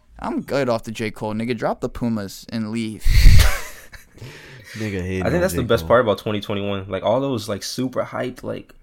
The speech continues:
Speaker 3: "Bro, stop teasing us." All
Speaker 2: Kendrick.
Speaker 3: those projects are out. Like, they're out. Like, we're not being teased anymore.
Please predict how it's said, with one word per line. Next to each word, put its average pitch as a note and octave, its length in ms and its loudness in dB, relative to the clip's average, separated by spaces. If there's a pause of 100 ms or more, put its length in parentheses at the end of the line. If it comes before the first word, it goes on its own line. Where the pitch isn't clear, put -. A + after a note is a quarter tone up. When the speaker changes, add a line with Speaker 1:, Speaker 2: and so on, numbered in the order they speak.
(240)
Speaker 3:
"Bro, E3 240 -4
stop E3 260 -8
teasing F3 400 -2
us." A2 80 -4
All A2 40 -10
Speaker 2:
Kendrick. A#2 180 0
Speaker 3:
those D3+ 100 -4
projects D#3 340 -8
are F2+ 180 -2
out. A#2 520 2
Like, F2 240 -16 (160)
they're A2 160 -4
out. B2 320 -2 (680)
Like, - 200 -18
we're G#2 160 -6
not C3 160 -4
being B2 140 -6
teased A#2 320 -8
anymore. F#2+ 380 -12